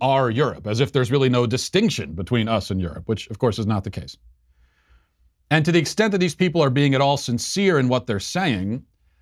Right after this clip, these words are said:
um, the one correct thing they have noticed is that, as I tried to express last night,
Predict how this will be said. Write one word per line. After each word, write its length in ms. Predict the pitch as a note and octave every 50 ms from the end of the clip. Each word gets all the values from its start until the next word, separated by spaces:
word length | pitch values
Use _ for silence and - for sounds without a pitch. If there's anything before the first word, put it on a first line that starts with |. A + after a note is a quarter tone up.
| _ _ _ _
um, 480 | C3 C3 B2 B2 A#2+ A#2+ A#2+ A#2 A#2 - _ _ _ _ _ _ _ _ _ _ _
the 120 | B2 C3 C3+
one 380 | C3+ C#3+ E3 F3+ G3+ G3+ G3
correct 440 | - - - D3+ D#3+ E3 D#3 - _
thing 280 | _ C#3+ C#3 C3+ C#3+ C#3
they 160 | B2+ C3 B2
have 260 | G#2 A#2 A#2 A#2+ G#2+
noticed 460 | B2+ F#3 A3 G3 F3 D#3+ - - - -
is 200 | C3+ C3 G#2+ G#2+
that, 320 | B2 B2 C#3 E3 - _ _ _ _
as 180 | - B2+ C3 A#2
I 80 | B2+
tried 260 | B2 - D3+ C#3 C#3 C3
to 40 | B2
express 380 | A#2 - - C3 C3 B2 -
last 240 | A#2+ A2+ A2+ G#2+ -
night, 300 | D3+ F3 E3 C#3 B2+ -